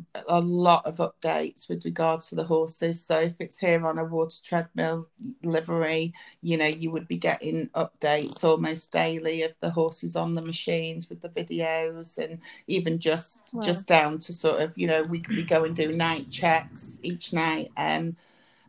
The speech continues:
Speaker 1: and, and, you know, even if they just pull in a funny face and something, you might just get a, a, a text message on a Friday night that's just saying, "Hi, Mum." You know, it's just something as simple
Speaker 2: Yeah.
Speaker 1: as that.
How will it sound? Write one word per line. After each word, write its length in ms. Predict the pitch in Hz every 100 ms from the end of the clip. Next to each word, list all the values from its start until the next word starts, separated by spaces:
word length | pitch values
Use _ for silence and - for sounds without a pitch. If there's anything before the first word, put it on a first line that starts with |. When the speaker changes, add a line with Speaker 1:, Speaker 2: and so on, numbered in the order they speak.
| -
Speaker 1:
and, 380 | 165 160 160 -
and, 300 | 180 165 165
you 140 | 180 170
know, 240 | 160 160
even 360 | - 175 170 170
if 120 | 170
they 120 | -
just 260 | 170 170 -
pull 180 | - 160
in 140 | 156
a 60 | 165
funny 280 | - 170 160
face 380 | 170 160 170
and 80 | 170
something, 220 | 170 170
you 100 | 180
might 320 | 180 175 160 -
just 260 | 170 165
get 160 | 160 -
a, 220 | 151 160 151
a, 280 | 156 151 165
a 20 |
text 380 | 165 - - -
message 340 | 170 - 175
on 100 | 160
a 60 | 160
Friday 440 | - 165 156 170
night 380 | 170 175 156 147
that's 160 | 160 -
just 220 | 165 -
saying, 240 | 156 156
"Hi, 320 | 165 185 160
Mum." 380 | 151 147 139 143
You 160 | 180 190
know, 100 | 160
it's 160 | 170 175
just 200 | 240 -
something 460 | 220 180 175 170
as 120 | 170
simple 320 | - 180 269 170
Speaker 2:
Yeah. 60 |
Speaker 1:
as 100 | 165 185
that. 300 | 165 139